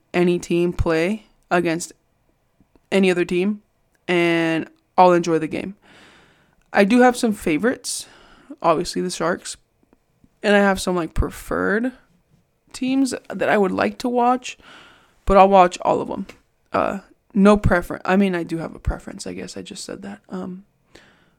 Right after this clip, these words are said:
but if there's a game on, I'll watch it. Um,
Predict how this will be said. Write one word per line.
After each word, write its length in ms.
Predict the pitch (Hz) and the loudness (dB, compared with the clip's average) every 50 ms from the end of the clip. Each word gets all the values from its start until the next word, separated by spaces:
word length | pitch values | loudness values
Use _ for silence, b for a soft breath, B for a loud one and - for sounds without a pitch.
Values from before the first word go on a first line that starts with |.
| b _ _ - | b _ _ 0
but 320 | - 180 - - - _ _ _ _ _ _ | 0 0 0 -2 -6 _ _ _ _ _ _
if 140 | - 208 208 | -2 0 2
there's 200 | - 220 214 185 | 2 2 2 2
a 60 | 196 | 0
game 240 | 180 180 165 165 165 | 0 0 0 0 -2
on, 260 | 156 151 147 180 202 - _ - | -4 -6 -6 -8 -12 -14 _ 0
I'll 160 | - 175 - | 2 2 2
watch 240 | - - - - - | 0 -4 -8 -8 -10
it. 160 | - - _ _ _ _ _ - | -12 -14 _ _ _ _ _ -8
Um, 360 | 92 90 87 - 185 196 | -6 -6 -6 -8 -12 -14